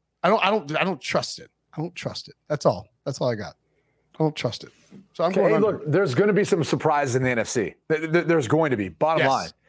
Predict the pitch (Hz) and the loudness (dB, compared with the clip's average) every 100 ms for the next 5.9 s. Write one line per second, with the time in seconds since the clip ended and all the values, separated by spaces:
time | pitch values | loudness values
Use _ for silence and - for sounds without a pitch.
0 | _ _ _ _ 156 170 160 190 - 165 | _ _ _ _ 0 2 2 2 2 2
1 | 139 135 156 127 104 92 85 175 180 190 | 4 4 2 2 0 -2 -2 0 2 0
2 | 196 220 147 165 170 - 240 220 175 123 | 2 0 2 0 0 0 2 2 2 0
3 | 143 165 - 147 139 127 127 113 92 - | 0 0 0 0 2 2 2 0 -2 -8
4 | _ _ _ - 120 160 139 - 160 135 | _ _ _ -4 2 2 2 2 2 4
5 | 123 - 127 123 110 - 131 104 82 | 2 2 0 2 2 0 0 0 -2